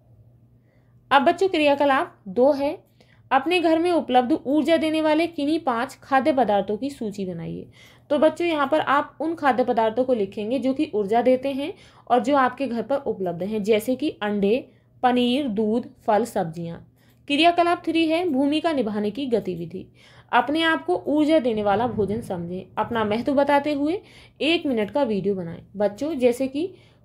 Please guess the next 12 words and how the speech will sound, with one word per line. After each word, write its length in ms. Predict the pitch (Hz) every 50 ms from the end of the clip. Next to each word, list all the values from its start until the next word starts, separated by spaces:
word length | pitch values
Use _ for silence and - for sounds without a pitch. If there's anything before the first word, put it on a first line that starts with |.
| _ _
कोई 240 | 294 294 294 320 330
भी 240 | 262 294 339 381 370 -
आप 300 | 240 247 254 277 - - _ _ _ _ _ _ _ -
पदार्थ 340 | 214 208 214 226 247 254 285
ले 120 | 294 294
लेंगे, 260 | 285 285 285 294 320 320
भोज्य 300 | 262 269 269 226 285 294
पदार्थ, 440 | 269 277 247 254 262 285 277 - - - - - _ _
जैसे 360 | 196 185 240 240 254 254 262 262
कि 160 | - 285 285 - -
अंडा, 340 | 220 214 214 208 202 196 208 262 - - _ _ _ _ _ _ _ _ _ _ _ _ _ _ -
केला, 380 | 285 277 277 269 240 208 208